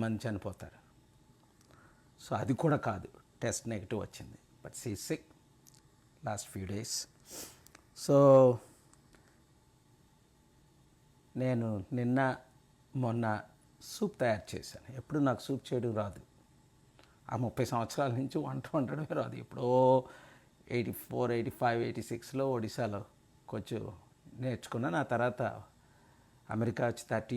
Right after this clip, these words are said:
ఇయర్స్ అయింది. వంట వండవలసిన పని పట్టలేదు, రాదు. అయితే thank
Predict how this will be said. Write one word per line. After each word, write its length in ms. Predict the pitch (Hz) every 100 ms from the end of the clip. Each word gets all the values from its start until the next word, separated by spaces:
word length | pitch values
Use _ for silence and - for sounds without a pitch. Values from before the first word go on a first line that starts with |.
| 117
ఇయర్స్ 220 | 110 101 110
అయింది. 240 | 101 101 - - - - - - 131
వంట 140 | 123 120
వండవలసిన 500 | 113 113 104 101 104 101 131
పని 240 | 123 139 151 - - _ - - - - -
పట్టలేదు, 500 | 117 - 135 127 156 240 208 -
రాదు. 280 | 139 123 117 - - - - -
అయితే 240 | 139 - 151 -
thank 200 | 127